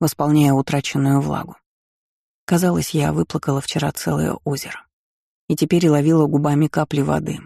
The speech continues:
глотала, чувствуя, как вместе с водой в бренное тело возвращается жизнь. Внезапно проснулся голод, напоминая о том, что за весь вчерашний день я практически ничего не съела.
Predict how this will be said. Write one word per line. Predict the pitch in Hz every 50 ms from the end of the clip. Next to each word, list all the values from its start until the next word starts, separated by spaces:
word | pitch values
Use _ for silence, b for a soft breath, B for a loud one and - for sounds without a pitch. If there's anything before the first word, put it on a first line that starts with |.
| - _ -
глотала, | 160 156 151 151 151 - - - 160 156 147 -
чувствуя, | - - 156 - - 151 143
как | - 156 143 - -
вместе | 151 147 156 160 - - - 147
с | - -
водой | 147 143 151 160 156 147
в | 139 139
бренное | 139 147 143 143 147 147 139
тело | - - 156 147 143
возвращается | 143 143 139 135 143 143 139 - - 156 147 - - - - -
жизнь. | - - - - - - - _ _ _ _ _ _ _ _ _ _ _ _ _ _ _ _ _ _ _ _ _ _ _ _ _ _ _
Внезапно | - 170 175 185 202 214 - - 196 -
проснулся | - 165 - - 190 180 - - 190
голод, | 185 180 175 151 151 147 - - - _ _ _ _ _ _ _ _ _ _ _ -
напоминая | 160 147 - 147 143 143 147 147 143 143 139
о | 143
том, | - 156 156 147
что | - - 151 147 147
за | 147 160 160
весь | 170 170 156 -
вчерашний | - - - 156 151 151 147 - 156 147
день | 151 170 175 160
я | 151 147 -
практически | - 151 - - - 175 - 160 - - -
ничего | 160 151 143 - - 151
не | 147 151 160
съела. | - - - - 127 - -